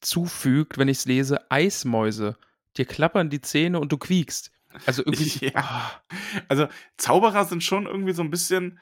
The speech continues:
Speaker 2: wir erfinden Süßigkeiten, nicht in unterschiedlichen Geschmacksrichtungen, sondern einfach nur, die so ein bisschen assi sind.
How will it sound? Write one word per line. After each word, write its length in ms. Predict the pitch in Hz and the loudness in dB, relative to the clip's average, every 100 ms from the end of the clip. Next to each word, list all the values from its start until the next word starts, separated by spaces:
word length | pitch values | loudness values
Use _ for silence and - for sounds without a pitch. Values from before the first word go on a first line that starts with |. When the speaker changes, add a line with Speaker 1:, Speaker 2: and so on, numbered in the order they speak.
| _ _ - | _ _ -4
Speaker 2:
wir 180 | 139 | 0
erfinden 480 | 143 - 233 - 180 | 2 2 -2 -2 -6
Süßigkeiten, 920 | 151 214 175 - 117 104 110 170 220 _ - _ | -4 0 -2 0 -2 -2 -2 -6 -8 _ -20 _
nicht 240 | 127 190 - | -2 0 0
in 100 | 170 | -4
unterschiedlichen 500 | 170 196 165 - 120 | -4 -6 -8 -8 -6
Geschmacksrichtungen, 680 | - 151 185 - 143 156 143 | -2 -2 -2 -6 -4 -2 0
sondern 140 | 147 | 0
einfach 160 | 156 165 | 0 -2
nur, 100 | 151 | -4
die 120 | 151 | -4
so 120 | 160 | -6
ein 100 | 143 | -6
bisschen 360 | 190 - 190 - | -6 -6 -6 -4
assi 280 | 190 170 120 | -4 0 0
sind. 320 | 95 107 | 0 0